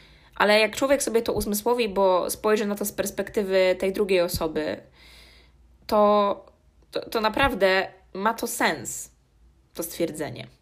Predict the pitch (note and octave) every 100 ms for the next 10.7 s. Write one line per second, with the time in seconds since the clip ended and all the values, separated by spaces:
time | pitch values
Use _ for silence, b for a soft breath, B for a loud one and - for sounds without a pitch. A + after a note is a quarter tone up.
0 | _ B B B B B B _ _ -
1 | G#3+ G3+ G3+ G3 A3 - - - - A3
2 | A#3+ A#3+ A#3 F#3+ - B3 D#4 - - -
3 | A3 G#3+ F#3 G3+ G#3 F3 F#3 - - C4
4 | A#3+ - G#3 G#3 G#3 G#3+ - F#3 G3 G#3+
5 | A#3 F#3+ F#3+ F#3+ G3+ G3+ F#3+ G#3 G#3 A3+
6 | G#3+ G#3 G3 F#3 F3+ F3 F3+ F3 D3 C#3+
7 | D#3+ G#3 - _ - D#3+ D#3+ - - F3
8 | E3+ E3 E3+ D#3 D#3+ E3+ E3 E3+ E3 D3+
9 | D3+ F#3 G#3 B B B B B B B
10 | _ _ - A#3 B3 A#3+ B3